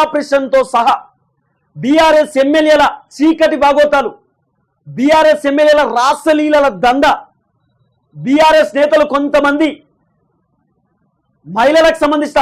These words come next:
హాస్టళ్లలో పోయి వాళ్ళు చేస్తున్నటువంటి అసాంఘిక కార్యక్రమాలు, స్కూళ్ళలో, కాలేజీలలో వాళ్ళు చేస్తున్నటువంటి పెద్ద ఎత్తున పిల్లలను ఇబ్బంది పెట్టడం, అక్కడ ఉన్నటువంటి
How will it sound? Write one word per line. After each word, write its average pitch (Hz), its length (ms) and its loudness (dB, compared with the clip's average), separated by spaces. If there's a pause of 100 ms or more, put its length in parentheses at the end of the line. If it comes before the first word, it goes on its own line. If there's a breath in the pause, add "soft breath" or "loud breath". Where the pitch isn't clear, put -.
(100)
హాస్టళ్లలో 294 640 2
పోయి 285 180 2
వాళ్ళు 269 200 0
చేస్తున్నటువంటి 277 540 -4 (100)
అసాంఘిక 302 580 0
కార్యక్రమాలు, 269 480 -2 (1200)
స్కూళ్ళలో, 311 500 2 (160)
కాలేజీలలో 294 520 2
వాళ్ళు 269 200 0
చేస్తున్నటువంటి 285 580 -2 (100)
పెద్ద 262 220 -4 (140)
ఎత్తున 294 240 -2 (760)
పిల్లలను 302 420 0
ఇబ్బంది 294 260 0
పెట్టడం, 277 300 -2 (960)
అక్కడ 269 200 -2
ఉన్నటువంటి 285 320 0